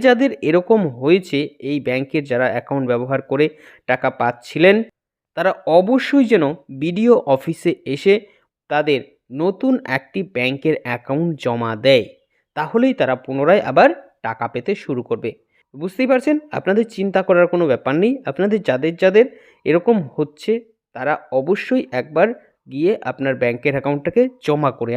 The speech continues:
আসুন, তাহলে আপনারা কিন্তু পুনরায় এই লক্ষ্মীর ভাণ্ডার প্রকল্পের মাধ্যমে প্রত্যেক মাসে মাসে টাকা পেতে শুরু করবেন। আর জানেন, এই মাস থেকে কিন্তু আপনাদের টাকাটা বেড়ে যাচ্ছে, এবার থেকেই আপনারা বারোশো টাকা এবং এক হাজার টাকা করে পাবেন। তো এই বিষয়ে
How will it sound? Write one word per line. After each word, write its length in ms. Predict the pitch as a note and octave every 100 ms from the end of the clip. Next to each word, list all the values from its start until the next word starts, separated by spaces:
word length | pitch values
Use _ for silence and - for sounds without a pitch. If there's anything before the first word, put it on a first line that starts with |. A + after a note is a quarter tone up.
| C3+
আসুন, 180 | A3 D#4 - _ _ E3+
তাহলে 240 | G3+ C4 D#3
আপনারা 220 | D3 C3 C3
কিন্তু 200 | C#3+ C#4+ E4+ _ _
পুনরায় 400 | D#3 E3+ E3+ G#3+ C#3+
এই 60 | B2+
লক্ষ্মীর 280 | A#2+ - B2
ভাণ্ডার 280 | B2 B2 A#2
প্রকল্পের 480 | A#2+ - C3 - C3 B2+
মাধ্যমে 340 | A#2+ E3 B3 - - _ _
প্রত্যেক 280 | C#3 C#3 C3 B2
মাসে 180 | A#2+ C#3+
মাসে 160 | D3 A#3+ C#3
টাকা 160 | B2 A#2+
পেতে 160 | A#2+ E3 -
শুরু 160 | C3 A#2
করবেন। 260 | A#2 A#2 A#2+ - _ _ _
আর 100 | B2+ B2+
জানেন, 240 | D#3 A3+ D4+ D#4+ - C3+
এই 80 | E3
মাস 120 | A3 G#3+
থেকে 160 | E3+ D#3 C#3+
কিন্তু 160 | C3 C3+
আপনাদের 260 | C3+ C3 C3
টাকাটা 260 | A#2+ B2+ C3 A#2+
বেড়ে 180 | C3+ C3+ B2
যাচ্ছে, 280 | B2 - G#3 A3 - B2
এবার 160 | C3+ C3+
থেকেই 240 | D3 A3 D3+
আপনারা 280 | C3 C#3+ F#3+ D#4+ - _ _ B2
বারোশো 300 | B2 B2+ C3
টাকা 180 | D3 E3+ F3+ F#3 -
এবং 120 | A#2 B2+ - C3
এক 60 | B2+
হাজার 200 | B2+ B2+ -
টাকা 160 | G#2 A#2+ -
করে 140 | D#3+ A3
পাবেন। 240 | B2 A#2+ A2 _ _ _ _ _ _ _ _ -
তো 40 | F3+
এই 40 | G#3
বিষয়ে 200 | C4